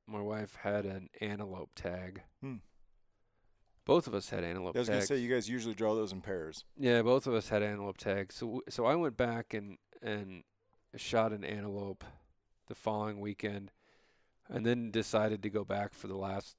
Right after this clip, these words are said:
Speaker 1: couple days of the Idaho season.
Speaker 2: I-, is this Halloween or into November?
Speaker 1: Uh, uh, end of October.
Speaker 2: Yeah,
Speaker 1: So it
Speaker 2: okay.
Speaker 1: runs,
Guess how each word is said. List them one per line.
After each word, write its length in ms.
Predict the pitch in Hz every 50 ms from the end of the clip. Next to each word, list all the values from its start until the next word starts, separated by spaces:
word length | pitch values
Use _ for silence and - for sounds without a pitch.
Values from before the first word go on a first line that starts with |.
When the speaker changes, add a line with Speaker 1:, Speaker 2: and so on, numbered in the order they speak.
| _ _
Speaker 1:
couple 240 | - 104 95 - 95
days 360 | 95 98 98 98 98 95 -
of 260 | 101 101 95 95 - -
the 100 | - -
Idaho 480 | - 98 101 95 98 98 101 95 101 95 90 - _ _
season. 480 | - - - 120 107 101 98 98 92 87 - _ _ _
Speaker 2:
I-, 200 | - 113 - -
is 100 | 127 190
this 160 | 208 104 - -
Halloween 520 | - - 104 104 104 104 107 110 117 120 113
or 60 | 101
into 220 | 101 101 107 104
November? 540 | 95 95 92 92 95 92 90 90 85 82 - - _ _ -
Speaker 1:
Uh, 200 | 175 170 143 135 -
uh, 380 | - 139 127 123 123 123 120 120 - - -
end 240 | 151 135 127 127 123
of 100 | 110 107
October. 520 | 104 104 - - 113 104 98 98 101 101 - - _ _ _ -
Speaker 2:
Yeah, 80 | - -
Speaker 1:
So 120 | - -
it 40 | 123
Speaker 2:
okay. 80 | 120 120
Speaker 1:
runs, 420 | 123 123 123 117 113 - - -